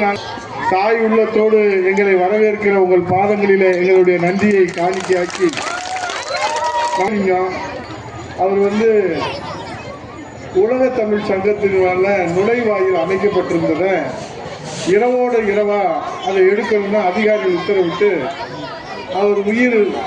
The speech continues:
பறி போனது. நாம் ஆறுதல் சொல்லி மாவட்ட ஆட்சித்தலைவரிடத்துல நேரடியாக கொடுத்து, சட்டமன்றத்தில் இது குறித்து முதலமைச்சர் கவனத்திலே கொண்டு வந்து அந்த பாதிக்கப்பட்ட குடும்பத்திற்கு நிவாரணம்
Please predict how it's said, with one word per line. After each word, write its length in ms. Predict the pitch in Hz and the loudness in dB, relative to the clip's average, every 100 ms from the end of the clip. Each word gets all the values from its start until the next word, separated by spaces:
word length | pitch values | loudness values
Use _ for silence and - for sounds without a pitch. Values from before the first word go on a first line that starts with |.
| - | -2
பறி 200 | 196 233 208 | -2 0 2
போனது. 420 | 202 180 170 196 196 - - - 277 233 302 285 | 2 0 0 0 0 -6 -10 -8 -8 -4 -4 -2
நாம் 200 | 196 190 185 | -2 0 0
ஆறுதல் 400 | 233 254 247 208 | 0 0 0 2
சொல்லி 220 | 208 208 233 202 | 2 2 2 0
மாவட்ட 360 | 196 233 226 214 202 | 0 0 -2 -2 -2
ஆட்சித்தலைவரிடத்துல 840 | 214 226 208 202 190 185 185 190 202 175 139 - - - - - - - 180 | -2 -2 0 2 2 2 2 2 2 0 -4 -8 -10 -10 -12 -10 -8 -4 0
நேரடியாக 640 | 214 226 220 214 208 208 208 | 2 2 2 2 2 0 0
கொடுத்து, 360 | 196 196 226 214 170 139 - - 349 165 - - - | 0 0 2 2 2 -2 -6 -8 -6 -8 -8 -10 -4
சட்டமன்றத்தில் 760 | 202 202 262 247 226 220 220 226 | -4 0 0 2 0 0 2 2
இது 120 | 226 202 | 2 0
குறித்து 360 | 196 226 - 226 196 160 147 - 1047 906 - - - | 2 0 2 2 4 2 -2 -6 -8 -8 -8 -6 0
முதலமைச்சர் 600 | 214 247 262 240 240 208 190 | 2 2 0 0 -2 -2 0
கவனத்திலே 440 | 190 220 220 208 196 | 0 0 0 0 2
கொண்டு 220 | 190 202 202 | 0 2 0
வந்து 160 | 196 214 | 2 0
அந்த 120 | 202 185 180 | 0 -2 -2
பாதிக்கப்பட்ட 560 | 214 240 214 202 196 175 | -2 -2 -2 -2 0 0
குடும்பத்திற்கு 580 | 190 202 190 180 160 208 180 143 - - - - - - 175 | 2 2 2 0 2 2 2 -2 -6 -10 -12 -12 -14 -6 0
நிவாரணம் 640 | 220 247 247 240 220 190 | 2 2 0 -2 -2 0